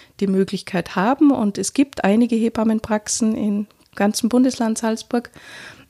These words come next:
Ähm, ich merke aber auch von den Frauen her, dass sie oft manche Sachen ignorieren und sich freuen, wenn Babys lang schlafen in der Nacht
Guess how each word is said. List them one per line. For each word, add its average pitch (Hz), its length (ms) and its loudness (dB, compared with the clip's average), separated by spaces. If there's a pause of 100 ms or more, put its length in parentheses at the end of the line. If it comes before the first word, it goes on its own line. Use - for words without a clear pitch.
Ähm, 208 720 0
ich - 300 -6
merke 208 320 2
aber 247 160 2
auch - 240 0 (140)
von 214 200 -2
den 226 160 2
Frauen 208 480 4
her, 226 180 0
dass 214 220 -4
sie 226 100 -4
oft - 460 -6
manche 202 320 -2
Sachen 214 400 -4
ignorieren 214 760 0
und 262 160 0
sich - 220 -6
freuen, 220 500 4
wenn 208 140 0
Babys 190 340 -4
lang 170 200 -4
schlafen 269 440 0
in 240 140 4
der 233 80 2
Nacht 220 420 0